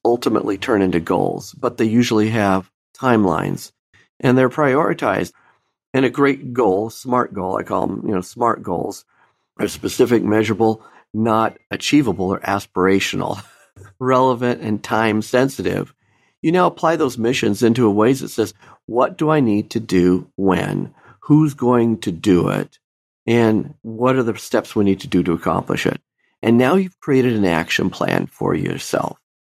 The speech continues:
And when you do that mission manifesto, I literally, not that long ago, did a workshop. I do a two-day workshop sometimes for a client, just take their organization through it.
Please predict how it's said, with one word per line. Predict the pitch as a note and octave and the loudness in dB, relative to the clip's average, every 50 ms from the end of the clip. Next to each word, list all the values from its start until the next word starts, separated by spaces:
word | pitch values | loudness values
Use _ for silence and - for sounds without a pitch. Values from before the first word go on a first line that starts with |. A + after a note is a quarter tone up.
| _ _ _ | _ _ _
And | - A#2 | -2 0
when | A#2 A#2+ | 2 4
you | C3+ F3 | 4 2
do | F#3+ G#3+ G#3+ | 2 2 0
that | G3 - - | 0 0 0
mission | A#2+ B2+ B2 B2 - B2+ G#2+ | 0 0 0 0 0 0 2
manifesto, | G2+ G#2 F#2+ G2 F2+ F2 - G#2+ G#2 A2+ - - E3+ E3 E3+ F3+ F#3 F#3 - _ - - - _ _ _ _ - | 2 2 2 2 0 0 0 0 -2 -2 0 0 2 2 2 2 0 -4 -8 _ -20 -20 -20 _ _ _ _ -4
I | B2 C3+ C#3+ | -2 0 0
literally, | C3+ C3 C3+ C#3+ C#3+ C#3+ C3+ C3 B2+ B2 B2 B2 | 0 2 2 2 2 2 2 2 2 2 2 2
not | A#2 A#2 A2+ A#2 A2+ A#2+ | 2 2 2 2 2 2
that | A#2+ A#2 A2+ G2 - | 2 0 0 0 2
long | - A#2 A#2+ A#2+ A#2 | 2 2 2 2 2
ago, | A2 G#2+ A#2 A2+ G#2+ G#2 G#2 G#2 G#2 G2+ G2 F2+ - - _ _ _ _ _ _ - A#2 | 0 0 0 0 2 2 2 4 4 2 2 0 -4 -8 _ _ _ _ _ _ -4 0
did | B2 C3 B2+ | 2 4 4
a | B2+ | 4
workshop. | G#2+ G2+ A2 A2 G#2 - - F2+ D#2 A2 | 2 2 2 0 0 -2 -2 -2 -2 0
I | |
do | G#2 A2+ G#2+ | 2 2 2
a | G2+ | 2
two-day | - - C#3 B2+ B2+ A#2+ A#2 B2 A2+ G#2+ | 2 2 2 4 4 4 4 4 4 4
workshop | F#2+ F#2 G2 G2 - - A2+ F2+ - - | 4 4 2 0 -2 -2 -2 -2 -2 -4
sometimes | - - G2 G2+ - A2+ F2+ F#2 F#2 - | -4 -4 -4 -2 -2 -2 -2 -2 -2 -6
for | - - A2 G2 E2+ E2 | -4 -2 0 0 2 0
a | - | -2
client, | - - - - G#2+ G#2 G2 - - | -6 -8 -4 -2 -2 -2 -2 -4 -6
just | A2 G2+ - - | -10 -8 -4 -4
take | A2+ G2 | -4 -2
their | - A2 - | -2 -2 0
organization | - G#2+ G#2+ G2+ G#2+ F#2+ F#2 G2+ G2+ F#2 F2+ - F#2 F2 | 0 0 0 2 0 0 0 0 0 -2 0 -2 -4 -4
through | - - G#2+ G2+ G2 F#2+ | -2 0 2 4 4 4
it. | F#2+ F#2 - | 2 0 -4